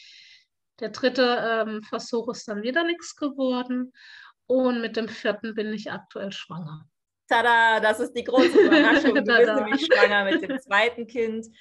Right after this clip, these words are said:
Speaker 2: im vierten
Speaker 1: Genau.
Speaker 2: Versuch über die Eizellenspende. Und das finde ich auch Wahnsinn.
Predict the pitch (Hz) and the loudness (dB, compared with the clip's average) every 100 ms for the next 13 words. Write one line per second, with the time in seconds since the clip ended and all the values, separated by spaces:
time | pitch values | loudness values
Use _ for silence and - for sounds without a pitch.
0 | _ _ - - 240 240 226 220 269 240 | _ _ -20 -6 -4 -4 -8 -6 -6 -4
1 | 214 196 208 208 - 214 202 196 - 170 | -4 -6 -10 -14 -12 -8 -4 -4 -4 -6
2 | 175 180 175 - 170 175 170 180 180 180 | -6 -8 -10 -8 -8 -6 -10 -8 -6 -6
3 | - - _ - 190 180 185 - - 170 | -10 -20 _ -12 -10 -10 -12 -14 -8 -8
4 | 170 _ _ 180 175 190 170 165 | -8 _ _ -4 -2 -2 -6 -10